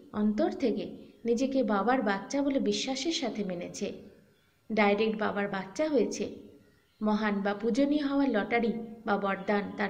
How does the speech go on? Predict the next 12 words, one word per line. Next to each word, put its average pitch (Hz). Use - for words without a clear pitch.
প্রাপ্ত 180
হয়ে 175
যায়। 180
স্লোগান, 220
স্থিতি 339
সর্বদা 233
সম্পদে 262
সম্পন্ন 208
আর 202
সন্তুষ্ট 240
যদি 190
থাকে 185